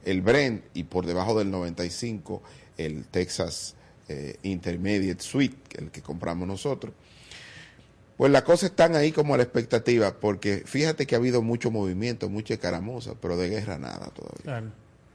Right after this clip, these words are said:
Speaker 1: Todavía es
Speaker 2: Hay que decir que mientras el factor económico sea un componente preponderante,
Speaker 1: Claro.
Speaker 2: ellos van a apostar a sacar las ventajas financieras que se derivan de la situación y nunca la conflagración.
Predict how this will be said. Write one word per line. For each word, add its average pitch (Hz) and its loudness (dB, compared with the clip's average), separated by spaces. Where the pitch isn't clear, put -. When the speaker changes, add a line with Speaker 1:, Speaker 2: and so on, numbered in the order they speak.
Speaker 1:
Todavía 95 -4
es 80 -4
Speaker 2:
Hay 170 2
que 220 6
decir 202 4
que 180 0
mientras 143 -2
el 117 -6
factor 165 2
económico 135 -2
sea - -6
un 139 -2
componente 135 -2
preponderante, 113 -6
Speaker 1:
Claro. - -12
Speaker 2:
ellos 123 0
van 120 2
a 120 2
apostar 113 -4
a 117 -10
sacar 120 0
las 101 -6
ventajas 139 0
financieras 165 2
que 117 -8
se 101 -6
derivan 127 0
de 143 0
la 135 0
situación 131 -2
y 127 -4
nunca 139 0
la 123 0
conflagración. 101 -8